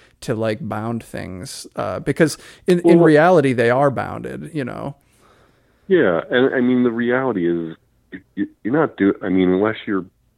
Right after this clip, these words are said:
Speaker 2: independently wealthy and you're just building bikes for the hell of it, you know, you're trying to, you know, put food on the table and pay for a roof over your head. So,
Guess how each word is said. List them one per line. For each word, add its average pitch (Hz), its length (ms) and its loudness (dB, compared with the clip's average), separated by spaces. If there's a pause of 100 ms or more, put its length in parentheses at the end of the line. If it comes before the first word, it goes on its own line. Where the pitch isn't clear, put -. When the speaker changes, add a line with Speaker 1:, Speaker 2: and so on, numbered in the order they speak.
(140)
Speaker 2:
independently 82 520 -2
wealthy 73 560 -2 (200)
and 85 120 -6
you're 69 80 -10
just 76 220 -12
building 73 280 -2
bikes 71 240 -4
for 67 60 -10
the 64 120 -10
hell 80 160 -4
of 76 100 -6
it, 87 200 -2 (480)
you 127 100 2
know, 92 160 4
you're 95 200 2
trying 117 320 0
to, 104 140 0 (240)
you 104 80 -12
know, 90 180 -8 (240)
put - 200 -4
food 127 160 -2
on 82 100 0
the 76 60 -2
table 76 480 -4
and 71 300 -6
pay 78 180 -6
for 78 160 -6
a 76 40 -2
roof 80 340 -4
over 69 200 -2
your 67 160 -6
head. 67 360 -8 (720)
So, 80 400 2